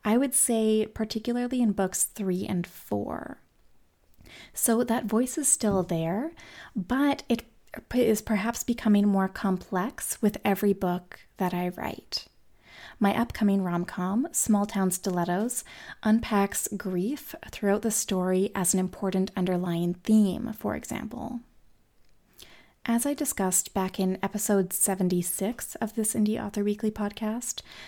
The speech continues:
writing humor requires a lot of nuance. It's interesting to peel back the layers of it.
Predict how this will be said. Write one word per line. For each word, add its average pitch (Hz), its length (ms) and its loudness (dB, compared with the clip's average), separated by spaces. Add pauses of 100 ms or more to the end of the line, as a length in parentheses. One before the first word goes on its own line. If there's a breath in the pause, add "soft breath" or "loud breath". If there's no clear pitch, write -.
(260 loud breath)
writing 240 380 4
humor 202 500 2
requires 202 680 2
a 208 60 0
lot 180 420 -2
of 165 200 -4
nuance. - 640 -4 (640 soft breath)
It's 233 260 6
interesting 240 560 2
to 294 80 -2
peel 202 240 0
back 185 280 -2
the 185 120 2
layers 180 400 0
of 185 140 -8
it. - 300 -8